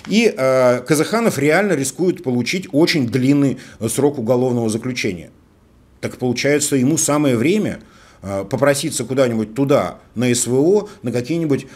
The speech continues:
э, замечательные складские должности. А то, как говорится, все места расхватают конкуренты. Впрочем,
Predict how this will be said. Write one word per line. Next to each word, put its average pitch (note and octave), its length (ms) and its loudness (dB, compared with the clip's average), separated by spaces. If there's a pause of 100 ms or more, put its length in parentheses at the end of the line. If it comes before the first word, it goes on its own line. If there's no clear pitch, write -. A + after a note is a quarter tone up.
(100)
э, B2 120 -4
замечательные C#3 600 -2
складские C3 500 -2
должности. C#3+ 500 -2
А F#2+ 80 -8
то, D3 120 -6
как E3+ 180 -6
говорится, C#3+ 380 -2
все C3+ 200 -4
места D3 320 -2
расхватают B2+ 580 -2
конкуренты. B2+ 640 -4 (800)
Впрочем, C#3+ 580 -2